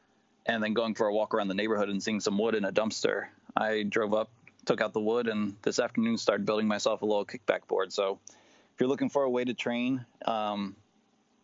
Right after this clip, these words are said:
lots of players have said in the past that, uh, it's just a great way to get tons of touches on your own, work on your own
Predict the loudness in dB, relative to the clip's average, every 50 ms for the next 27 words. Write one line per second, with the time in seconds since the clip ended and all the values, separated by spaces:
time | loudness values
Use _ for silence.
0 | _ -6 -2 -2 -2 -2 -2 -4 -4 -2 0 0 0 0 -2 -2 -6 -10 -12 -14
1 | _ _ _ _ _ _ _ -10 -8 -6 -4 -2 -2 -2 -2 -2 -2 -2 -2 -2
2 | -4 -6 -10 -16 -18 _ -20 -20 -20 -14 _ -4 -2 0 0 0 0 0 0 0
3 | -2 -4 -6 -10 -16 _ _ _ _ -8 -8 -6 -4 -4 -4 -4 -4 -2 -2 -2
4 | -2 -2 -2 -2 -2 -2 -4 -4 -6 _ _ _ _ _ _ -6 -4 -4 -2 -2
5 | -4 -2 -4 -4 -2 -2 -2 -2 -2 -2 -2 -2 -2 -2 -2 -2 -2 -2 0 -2
6 | 0 0 -2 -2 0 0 0 0 -2 -4